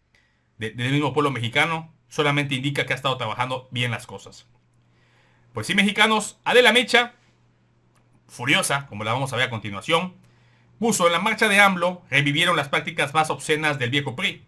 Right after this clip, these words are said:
Que no se le olvide decir que ella mamó del pri durante muchos sexenios, inclusive panistas, así que tampoco que se haga como que ella muy santa. "El obradorismo se ha convertido en un estado mental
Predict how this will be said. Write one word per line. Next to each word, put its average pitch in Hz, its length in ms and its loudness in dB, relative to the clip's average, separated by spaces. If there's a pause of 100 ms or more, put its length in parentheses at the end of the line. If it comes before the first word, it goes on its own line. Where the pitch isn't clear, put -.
(480)
Que - 60 -16
no 98 100 -10
se 127 120 -6
le 123 40 -2
olvide 139 200 0
decir 143 340 -2
que 113 80 -8
ella 127 160 0
mamó 117 500 -6 (160)
del 113 200 -4
pri 147 220 -4
durante 110 480 -10 (100)
muchos 165 380 -4
sexenios, 143 680 -6 (280)
inclusive 107 520 -4
panistas, 143 580 -4
así 139 180 -10
que 120 140 -4
tampoco 117 400 -10
que 113 60 -8
se 127 100 -6
haga 123 300 -4 (340)
como 107 220 -10
que 131 100 -4
ella 131 140 -2
muy 131 120 -6
santa. 156 420 -4 (460)
"El 135 120 2
obradorismo 196 680 2
se 196 120 2
ha 190 40 4
convertido 175 460 -2
en 175 60 -10
un 175 60 -6
estado 170 220 -2
mental 147 560 0